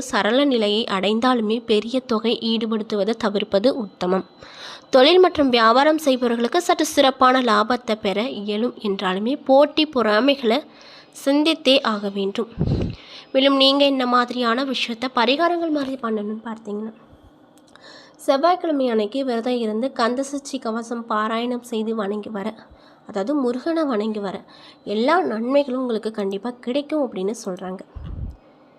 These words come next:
மேலும் மேசராசியில் இருக்கக்கூடிய அஸ்வினி நட்சத்திர அன்பர்களுக்கு இந்த காலகட்டம் எப்படி இருக்க போகுதுன்னு பார்த்தீங்கன்னா, உறவுகள், நண்பர்கள் மற்றும் குடும்பத்தினர் ஆகியோரின் ஒத்துழைப்பால அகம் மகிழும். மிகுந்த உற்சாகத்தோடு பக்தி மார்க்கத்துல ஈடுபடுவீங்க.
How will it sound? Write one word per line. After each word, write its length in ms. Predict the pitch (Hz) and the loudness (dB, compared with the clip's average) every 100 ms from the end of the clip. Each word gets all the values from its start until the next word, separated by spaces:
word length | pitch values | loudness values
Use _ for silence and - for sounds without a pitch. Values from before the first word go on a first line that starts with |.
| _ _ _ _ - - | _ _ _ _ -18 -6
மேலும் 280 | 254 262 254 | 0 0 4
மேசராசியில் 640 | 240 311 339 349 320 311 285 | 4 4 2 2 2 4 2
இருக்கக்கூடிய 400 | 262 262 254 254 | 2 -2 2 4
அஸ்வினி 380 | 302 - 311 339 | 4 2 0 2
நட்சத்திர 400 | 311 294 285 262 | 0 0 0 0
அன்பர்களுக்கு 500 | 247 240 247 233 247 | 0 0 0 0 0
இந்த 160 | 240 | 0
காலகட்டம் 600 | 226 226 226 233 240 226 | 0 2 0 0 0 2
எப்படி 220 | 202 190 220 | 2 2 -2
இருக்க 160 | - | -2
போகுதுன்னு 340 | 226 214 214 202 | -2 -2 -2 -2
பார்த்தீங்கன்னா, 500 | 180 - 202 214 220 - - - - - - - | -6 -6 -10 -8 -10 -6 0 2 0 -4 -18 2
உறவுகள், 540 | 233 240 214 202 220 262 | 4 6 4 2 0 2
நண்பர்கள் 580 | 208 202 247 262 240 | 2 4 2 2 0
மற்றும் 300 | 233 220 254 | -2 -2 -2
குடும்பத்தினர் 640 | 262 294 330 349 269 269 - | 2 2 4 2 2 0 4
ஆகியோரின் 500 | 208 214 240 240 - | 2 2 -2 -2 -6
ஒத்துழைப்பால 580 | 214 - 240 247 208 202 - | -4 0 0 0 -2 -2 -2
அகம் 360 | - 196 226 214 | -4 -2 -4 -4
மகிழும். 400 | 180 202 202 - - - - - - - | -6 -8 -12 -14 -14 -14 -20 -20 -20 -2
மிகுந்த 340 | 233 233 262 285 | 0 4 6 6
உற்சாகத்தோடு 840 | 247 226 262 247 240 208 - 208 240 277 196 | 4 4 0 2 -2 -4 0 0 2 -2 0
பக்தி 320 | 202 202 320 | 0 0 0
மார்க்கத்துல 480 | 311 226 226 233 233 214 | 4 4 2 -2 -2 -2
ஈடுபடுவீங்க. 580 | 208 196 190 185 185 | -2 -4 -4 -4 -2